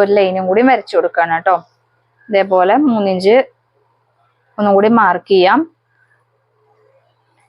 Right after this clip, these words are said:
ഞാനിങ്ങനെ മാർക്ക് ചെയ്യാറൊന്നുമില്ല, പക്ഷെ തുടക്കത്തിൽ ചെയ്യുന്നവർക്ക് ഇതുപോലെ മാർക്ക് ചെയ്തെടുത്താൽ നല്ല വൃത്തിയായിട്ട്, നീറ്റായിട്ട് നമ്മൾക്ക് കറക്റ്റ് ആ ഒരു മെഷർമെന്റിൽ തന്നെ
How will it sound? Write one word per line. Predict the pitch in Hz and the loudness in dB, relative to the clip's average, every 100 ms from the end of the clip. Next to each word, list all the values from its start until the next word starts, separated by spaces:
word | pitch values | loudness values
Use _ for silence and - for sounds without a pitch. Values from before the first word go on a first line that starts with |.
| _ _ _ _ _ _ _ _ _ - 214 | _ _ _ _ _ _ _ _ _ -8 -2
ഞാനിങ്ങനെ | 196 220 240 247 285 | 0 0 2 2 2
മാർക്ക് | 262 208 208 254 | 2 0 -2 -2
ചെയ്യാറൊന്നുമില്ല, | 269 269 302 277 214 233 | 0 2 2 2 2 0
പക്ഷെ | 262 214 | -2 -2
തുടക്കത്തിൽ | 196 180 185 208 240 | -2 -2 -2 -2 0
ചെയ്യുന്നവർക്ക് | 262 233 226 226 247 | 0 0 0 0 0
ഇതുപോലെ | 233 247 254 | 2 2 2
മാർക്ക് | 233 202 - | 2 0 -2
ചെയ്തെടുത്താൽ | 247 233 214 208 202 240 | 0 0 -2 0 0 2
നല്ല | 240 254 | 2 2
വൃത്തിയായിട്ട്, | 240 240 - 277 262 254 | 0 -4 -2 0 2 2
നീറ്റായിട്ട് | 240 208 240 226 208 277 | 0 -2 -2 0 0 0
നമ്മൾക്ക് | 269 214 214 233 | 0 -2 -2 0
കറക്റ്റ് | 214 202 202 254 226 | 0 -2 -4 -2 0
ആ | 226 | 2
ഒരു | 240 240 | 2 0
മെഷർമെന്റിൽ | 214 196 196 196 202 | -2 -4 -2 0 0
തന്നെ | 196 233 | 0 -2